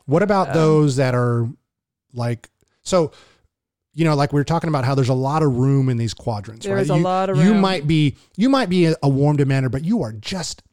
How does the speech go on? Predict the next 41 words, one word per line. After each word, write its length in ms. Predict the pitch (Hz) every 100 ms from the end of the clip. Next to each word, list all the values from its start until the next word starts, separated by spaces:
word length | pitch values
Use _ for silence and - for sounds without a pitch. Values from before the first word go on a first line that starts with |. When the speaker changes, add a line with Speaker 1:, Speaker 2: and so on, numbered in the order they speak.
| 196 123 -
Speaker 1:
barely, 520 | 202 196 156 147 143 _ _ _
oh, 180 | 156 131 -
you 120 | 165
know, 140 | 147 - -
outside 340 | 143 - 151
of 40 |
the 120 | 127 135
Speaker 2:
Yep. 180 | 135 143
Speaker 1:
origin, 360 | 139 127 117 - _ _ _ _ _ _ _ _ _ _ _
you 100 | 147
know, 120 | 151 117
but 240 | 143 -
someone 240 | - 220
else 140 | 185 170
might 100 | 151
be 120 | 143
really 460 | 160 196 240 214 151
far 300 | 160 143 135
over 340 | 139 120 107
Speaker 2:
Yep. 240 | 101 175 _
Speaker 1:
high 240 | - - 160
expectations, 540 | 139 127 123 117 110
high, 400 | - - 160 143
you 220 | 139 147
know, 100 | 131
whatever. 280 | 117 113 85 - - - _ -
Um, 340 | 151 139 127 _ _ _ _ _ - _
you 100 | 156
know, 80 | 196
like, 140 | 190 -
when 120 | 156
we 80 | 143
take 200 | 127 -
those 140 | 117
personality 600 | - 117 113 110 110 110
tests, 540 | - 107 - - - -
Speaker 2:
Yeah. 360 | 202 196 180 175 _ _ _ -
Speaker 1:
right? 220 | 139 151 -
And 160 | 147
so 240 | 139 156 143
Speaker 2:
Mm-hmm. 560 | - 190 214 214 208